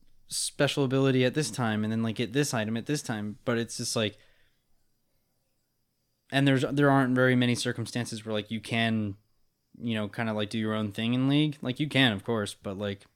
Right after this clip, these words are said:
there is, there's more variance in StarCraft two when it comes to, like, build orders and shit. And, like, it just leaves more room for actual creativity.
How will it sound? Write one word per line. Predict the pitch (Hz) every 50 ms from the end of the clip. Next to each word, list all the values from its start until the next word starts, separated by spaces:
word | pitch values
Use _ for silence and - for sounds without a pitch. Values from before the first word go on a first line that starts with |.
| _ _ -
there | 113 113 113 113 113
is, | 110 107 104 107 - - - _ _ _ _ _ _ -
there's | 127 123 123 120 110
more | 123 123 127 135 139 143 151 151 156 151 151 147 131 - _ _ - - - _ _ _ _ _ _ _ _ _ _ _ _ _ _ _ _ -
variance | 120 113 110 127 120 120 127 135 131 127 -
in | 143 139
StarCraft | 131 - 135 139 135 147 135 135 -
two | - 143 135
when | 135 131
it | 120 -
comes | 127 123 -
to, | - 123
like, | 120 110 -
build | 101 101 107
orders | 113 117 123 123 123
and | 131 127
shit. | - 143 143 143 - - _ _ _ _ _ _ _ _ _ _ _ _ _ _ _ _ _ _ _ _ _ _ -
And, | - 127 127 120
like, | 117 117 110
it | 123
just | 117 127 123 -
leaves | 147 135 127 127
more | 135 131 123
room | 120 123 123 120
for | - 110 98
actual | 104 107 107 - - 120 113
creativity. | - - 127 117 113 110 104 - - 110 107 117 123 135 147 151